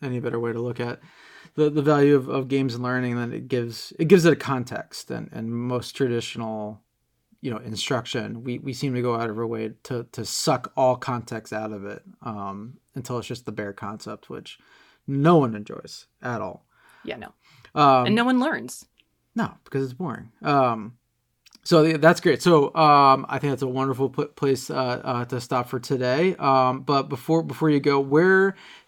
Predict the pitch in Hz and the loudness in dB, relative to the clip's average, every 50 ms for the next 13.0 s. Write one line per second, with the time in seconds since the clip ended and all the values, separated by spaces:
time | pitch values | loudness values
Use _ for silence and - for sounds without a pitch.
0 | _ - 147 139 131 131 131 127 127 127 - - - - 147 120 156 131 131 120 | _ 0 2 4 4 4 4 4 2 0 -2 -4 -6 -4 -2 -2 -2 -2 -2 -4
1 | - 135 127 135 139 156 170 180 180 165 - - 135 123 127 127 127 127 123 123 | -4 -2 -2 0 2 4 4 4 4 2 0 -2 -2 -2 -2 -4 -4 -4 -4 -4
2 | 120 123 120 120 120 123 123 123 120 120 120 120 117 - 127 127 120 120 117 117 | -4 -4 -4 -4 -4 -4 -4 -4 -4 -4 -4 -4 -6 -6 -6 -6 -4 -2 -2 0
3 | 117 117 113 117 - - 120 117 113 117 117 120 120 117 127 123 120 123 139 139 | 0 0 -2 -4 -4 -4 -4 -4 -4 -4 -4 -4 -6 -4 0 0 2 2 2 0
4 | - - 156 - 139 131 123 120 117 - - 120 117 117 117 120 120 113 113 127 | -2 -4 -6 -4 -2 -2 -2 -2 -2 -2 -4 -4 -4 -4 -4 -4 -6 -6 -6 -4
5 | 131 120 117 - _ - 160 156 143 139 120 - 127 123 - 127 120 117 131 117 | -4 -4 -4 -6 _ -16 -10 -6 -4 -4 -4 -6 -8 -8 -6 -6 -6 -6 -6 -8
6 | 113 113 110 110 107 - _ - - - - - 156 147 135 - - 143 127 - | -8 -8 -8 -8 -10 -14 _ -20 -20 -12 0 4 6 6 6 4 0 -4 -4 -4
7 | 135 127 123 - 135 127 120 117 120 123 120 123 117 113 - - - - 117 120 | -4 -6 -4 -4 -4 -2 -2 -2 -2 -2 -2 -4 -6 -6 -6 -8 -6 -4 -4 -4
8 | 120 123 151 147 147 143 143 143 147 - 151 143 147 156 147 151 151 - - 151 | -2 0 0 2 2 2 0 -2 -2 -2 -4 -2 0 0 0 0 0 0 -2 -4
9 | 151 - 160 156 156 156 156 160 165 165 - - - _ _ _ _ _ _ - | -4 -2 -4 -4 -2 -4 -6 -8 -10 -12 -14 -20 -20 _ _ _ _ _ _ -20
10 | - - - _ - - - 427 339 202 175 - - 208 208 247 233 233 - 190 | -20 -20 -20 _ -12 -8 -4 -2 -2 -2 -2 -4 -6 -6 -6 -6 -6 -6 -4 -4
11 | 185 190 196 196 190 190 185 - 165 165 165 165 160 - 170 170 208 311 381 - | -2 -2 -2 -2 -2 -4 -4 -4 -6 -6 -6 -8 -8 -6 -4 -2 -2 -4 -4 -6
12 | - 180 - - - - 202 180 180 208 254 254 - - 160 147 - 170 220 - | -10 -10 -10 -12 -6 -4 -2 -2 -2 -2 -4 -6 -6 -6 -6 -6 -4 -6 -6 -6